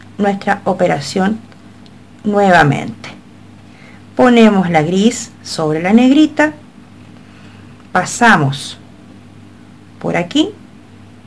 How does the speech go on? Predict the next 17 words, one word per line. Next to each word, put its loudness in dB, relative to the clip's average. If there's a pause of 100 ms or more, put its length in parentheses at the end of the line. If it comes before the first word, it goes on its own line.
y -2
nos 0
vamos -2
al -2
siguiente -4
clavito, -4 (1000)
de -4
esta -6
manera. -4 (2000)
Y 4
así 0 (540)
proseguimos 0 (960)
de -6
este -6
modo. 2 (600)
Tejemos 0
entonces, -4